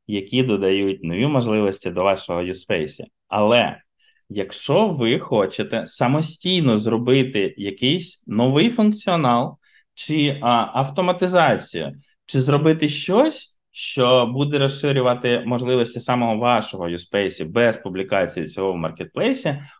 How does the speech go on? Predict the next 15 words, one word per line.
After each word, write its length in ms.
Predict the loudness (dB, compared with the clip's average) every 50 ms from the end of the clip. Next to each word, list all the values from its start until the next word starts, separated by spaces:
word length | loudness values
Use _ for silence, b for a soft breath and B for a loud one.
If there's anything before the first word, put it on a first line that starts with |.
| _ -4
у 60 | 0
вас 380 | 2 4 4 2 0 -4 -10
є 360 | -4 -2 0 0 0 0 -4 -8
дві, 560 | -14 -12 -10 -8 -4 -2 0 0 0 -2 -4 B B B _ -4
е, 140 | -2 -2 -2
два 260 | 2 2 4 4 4
способи 500 | 2 0 0 0 0 0 0 0 0 0
взаємодії 680 | 0 0 0 0 0 0 -2 -4 -2 0 2 2 2
з 80 | 2 0
юспейсі. 600 | -4 -4 -2 0 0 0 0 0 -4 -8 -12 -12
Це 520 | -12 -4 0 2 4 4 4 2 0 -4 0
веб-хуки 800 | 2 2 2 2 2 0 0 0 2 4 4 4 2 0 -4 _ _ _ _ _ _ _ _ _ _
та 280 | 4 4 4 4 2 2
апі. 440 | 4 4 4 4 2 -2 -8 -16 -16 -18 -20 b b b b b _
Веб-хуки 720 | 0 2 2 2 2 0 -2 -4 -2 0 0 0 0 0